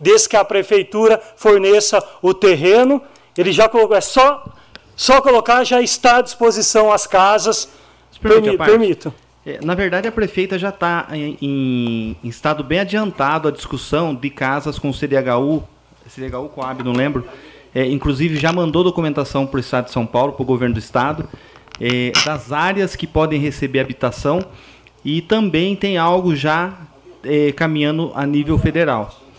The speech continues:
Speaker 2: Então, é importante, né, depois, assim que tiver, é, concretizado, é, pelo menos adiantado, a gente unir força com todos os deputados nossos pra reforçar lá, pra que venha a moradia. Mas é, é bom registrar que a prefeita já vem,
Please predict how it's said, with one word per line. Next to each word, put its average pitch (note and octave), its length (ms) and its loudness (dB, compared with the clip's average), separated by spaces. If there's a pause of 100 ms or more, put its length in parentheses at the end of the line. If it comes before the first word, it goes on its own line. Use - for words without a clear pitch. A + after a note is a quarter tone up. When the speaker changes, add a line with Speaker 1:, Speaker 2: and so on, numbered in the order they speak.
(380)
Speaker 2:
Então, D3+ 220 2
é D3+ 120 2
importante, D#3+ 640 0
né, D#3 220 -2
depois, C#3 680 0
assim D3+ 360 -4
que - 100 -14
tiver, C3 540 -2
é, - 20 -8
concretizado, C3+ 880 -4 (640)
é, A2+ 80 -4
pelo C3 200 0
menos D#3 200 -4
adiantado, D3 920 -2
a C3 180 -8
gente D3+ 280 -6
unir D#3 140 -4
força D3+ 360 -2
com D3 160 -8
todos F#3+ 240 -2
os G3 100 -4
deputados C#3 500 -4
nossos C#3+ 400 -2 (420)
pra D#3+ 140 4
reforçar D#3+ 680 -2
lá, C#3+ 160 -2
pra D3 140 -4
que E3 120 -8
venha D3+ 180 -4
a - 20 -6
moradia. D3+ 420 -2
Mas C#3 320 -2
é, C#3 320 -4
é C3+ 40 -6
bom D3+ 180 -8
registrar D3 460 -6
que E3 80 -8
a - 20 -6
prefeita D3+ 440 -6
já D3 140 -6
vem, D3 340 -8